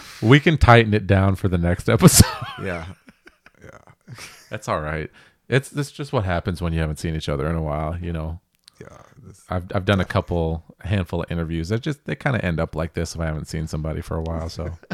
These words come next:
Speaker 2: <laughs>
Speaker 1: it's not a big deal.
Speaker 2: But, uh, I'm glad you're living your life. You're, you're doing what, with, uh, what a lot of men should do, um,
Speaker 1: Thanks,
Speaker 2: and, and
Speaker 1: man.
Speaker 2: better themselves.
Speaker 1: Yeah.
Speaker 2: It's a hard process, but, like, you have to hammer out the details of who you wanna be. And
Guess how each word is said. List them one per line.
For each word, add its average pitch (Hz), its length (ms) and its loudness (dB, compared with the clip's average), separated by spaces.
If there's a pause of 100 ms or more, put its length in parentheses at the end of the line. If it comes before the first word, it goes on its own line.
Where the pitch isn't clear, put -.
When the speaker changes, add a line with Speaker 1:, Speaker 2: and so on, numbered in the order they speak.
(140)
Speaker 2:
<laughs> - 380 -6
Speaker 1:
it's - 180 -6
not 90 140 2
a 76 40 -2
big 73 200 -8
deal. 95 300 -2 (580)
Speaker 2:
But, 101 200 -10
uh, 87 220 -10
I'm 95 200 -12
glad 101 280 -6
you're 101 80 -6
living 101 220 -6
your 92 100 -6
life. 92 240 -8
You're, 101 320 -8
you're 123 180 -6
doing 123 300 0
what, 110 260 -6
with, 101 220 -6
uh, 90 240 -6
what 95 220 -8
a - 20 -8
lot 90 280 -8
of 85 40 -10
men 85 220 -10
should 87 280 -12
do, 78 300 -14 (500)
um, - 460 -18 (160)
Speaker 1:
Thanks, 95 240 -8
Speaker 2:
and, - 100 -14
and - 100 -8
Speaker 1:
man. 71 60 -10
Speaker 2:
better 85 200 -10
themselves. 73 640 -18 (380)
Speaker 1:
Yeah. - 280 -12 (320)
Speaker 2:
It's 90 240 -14
a 90 60 -10
hard 101 260 -8
process, 90 400 -4
but, 80 220 -12
like, 78 260 -16 (340)
you 78 120 -16
have 82 160 -14
to 85 80 -12
hammer 82 320 -10
out 71 200 -16
the 76 80 -20
details 78 400 -16
of 76 80 -14
who 80 160 -14
you 80 180 -18
wanna 73 220 -16
be. 71 360 -18
And 76 300 -18